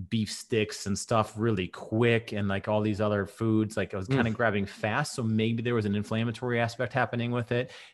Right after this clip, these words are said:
Speaker 1: Maybe it just happened that I was sleeping better. I don't know. Like, I can't really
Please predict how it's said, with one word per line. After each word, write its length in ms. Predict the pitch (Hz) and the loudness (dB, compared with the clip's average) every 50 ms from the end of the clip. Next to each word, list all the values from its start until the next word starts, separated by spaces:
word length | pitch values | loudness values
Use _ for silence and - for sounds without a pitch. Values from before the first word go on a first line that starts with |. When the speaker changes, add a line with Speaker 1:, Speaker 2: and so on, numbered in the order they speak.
| _ | _
Speaker 1:
Maybe 420 | - 101 107 107 113 113 117 113 110 | -2 2 2 4 4 4 4 4 4
it 40 | 107 | 2
just 180 | 113 104 - | 2 -2 -2
happened 320 | - 113 113 98 - 110 107 | 0 0 0 0 0 0 0
that 80 | 98 | 0
I 60 | 92 | 0
was 120 | 87 - - | -2 -4 -6
sleeping 420 | - - - - 127 143 139 135 | -8 -8 -8 -4 -2 -2 0 2
better. 300 | 127 131 127 131 139 - | 2 2 2 2 2 2
I 100 | 156 180 | 2 2
don't 200 | 180 156 120 104 | 2 2 0 0
know. 160 | 92 78 73 | -2 -4 -6
Like, 180 | 71 78 92 - | -6 -8 -8 -8
I 40 | 117 | -6
can't 240 | - - 165 143 120 | -4 -2 -4 -2 -2
really 360 | 113 117 110 101 92 92 | 0 2 2 2 2 -2